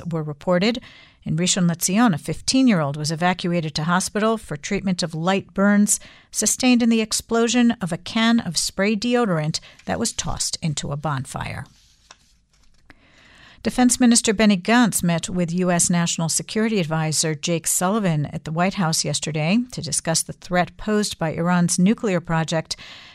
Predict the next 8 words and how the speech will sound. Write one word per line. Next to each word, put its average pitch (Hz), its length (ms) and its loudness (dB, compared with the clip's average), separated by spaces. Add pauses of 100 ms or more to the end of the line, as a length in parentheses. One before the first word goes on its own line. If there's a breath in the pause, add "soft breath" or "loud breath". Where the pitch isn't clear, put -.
and 190 200 2
the 240 40 2
progress 226 520 0
made 208 480 2
by 165 220 0
the 170 180 -4
Islamic 165 480 -2
Republic. 196 560 -2